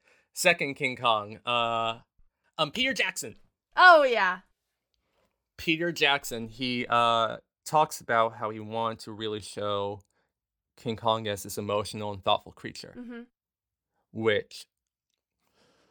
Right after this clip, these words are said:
Speaker 1: sort of, like, and then you have all these sort of talks about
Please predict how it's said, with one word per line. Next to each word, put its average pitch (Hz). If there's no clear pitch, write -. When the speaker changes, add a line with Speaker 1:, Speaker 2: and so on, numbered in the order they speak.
Speaker 1:
sort 135
of, 127
like, 120
and 120
then 120
you 117
have 110
all 113
these 113
sort 107
of 104
talks -
about 104